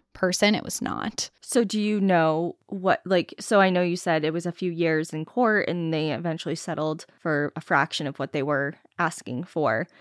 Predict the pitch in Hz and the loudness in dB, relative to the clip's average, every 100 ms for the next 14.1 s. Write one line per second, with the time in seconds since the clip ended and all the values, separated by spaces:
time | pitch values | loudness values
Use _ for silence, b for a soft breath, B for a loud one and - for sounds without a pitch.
0 | b b 196 - 180 180 175 170 165 - | b b 4 6 6 6 2 2 -2 -2
1 | 156 _ _ - 156 170 - - 175 151 | -6 _ _ -6 -2 -2 -4 -2 -2 0
2 | 151 - 160 156 - 151 147 151 151 170 | -2 0 0 0 -4 -4 -2 -2 -4 -8
3 | _ - 190 - 190 170 233 240 - 151 | _ -4 -4 0 0 0 0 0 -2 -6
4 | 170 - 185 - - _ - - 262 226 | -6 -10 -14 -14 -20 _ -14 -2 0 0
5 | 208 214 190 202 - - _ - 294 311 | -2 0 0 0 -4 -6 _ -8 -4 -2
6 | 370 - - 302 370 - 415 262 254 - | -2 -2 0 2 2 0 2 2 2 2
7 | 254 - 196 214 - - 233 - - 233 | 2 4 4 4 2 -2 0 0 0 0
8 | - _ _ - - 220 240 349 359 - | -2 _ _ -16 -2 0 2 0 -4 -2
9 | 311 302 285 254 - - 214 - 208 - | 2 4 4 2 -2 -4 -4 -2 -6 0
10 | - - 57 - - - 220 - 208 214 | 0 0 -4 -6 -6 -6 -6 -4 -2 2
11 | 233 226 226 - 226 196 - 190 175 185 | 2 2 0 0 0 0 -2 -4 -4 -6
12 | 185 185 110 - 170 156 - - 170 156 | -8 -6 -8 -6 -6 -4 -6 -6 -4 -4
13 | - _ _ _ _ - 190 156 139 104 | -6 _ _ _ _ 2 2 2 0 -2